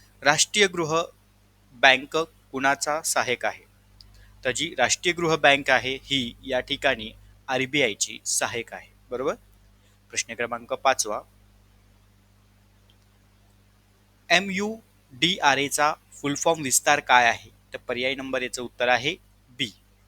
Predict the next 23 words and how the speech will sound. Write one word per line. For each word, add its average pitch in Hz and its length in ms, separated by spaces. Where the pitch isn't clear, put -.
मायक्रो 123 440
युनिट्स 143 640
डेव्हलपमेंट 131 640
अँड 143 220
रिफायन्सेस 143 680
एजन्सी. 113 500
ओके, - 140
लक्षात - 220
ठेवायचं, 120 500
हा 120 300
रिपीट 120 300
क्वेश्चन 113 280
होतो 113 200
बऱ्याच 120 360
वेळा 117 220
क्वेश्चन 113 480
पेपरमध्ये, 113 580
ज्या 110 200
बँक 120 240
भरती 120 280
परीक्षा 113 340
घेतल्या 113 320
जातात 117 280